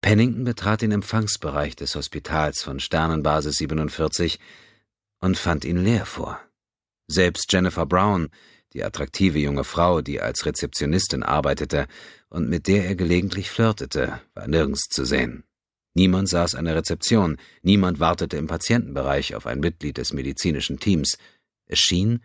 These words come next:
als sei der ganze Ort verlassen. „Kann ich's ihnen verdenken?“, dachte Tim und rümpfte die Nase,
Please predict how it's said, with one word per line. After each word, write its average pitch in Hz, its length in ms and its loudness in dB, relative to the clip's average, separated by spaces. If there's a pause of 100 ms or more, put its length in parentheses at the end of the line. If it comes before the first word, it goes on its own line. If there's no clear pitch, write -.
(300)
als - 160 -2
sei 92 100 4
der 78 140 2
ganze 80 420 -2
Ort 71 200 -4
verlassen. 92 500 -4 (880)
„Kann - 160 -12
ich's - 140 -8
ihnen 76 100 -6
verdenken?“, - 600 -6 (440)
dachte 69 300 -10
Tim 76 280 -2
und 62 300 -6
rümpfte 78 320 -2
die 62 100 -10
Nase, 69 440 -2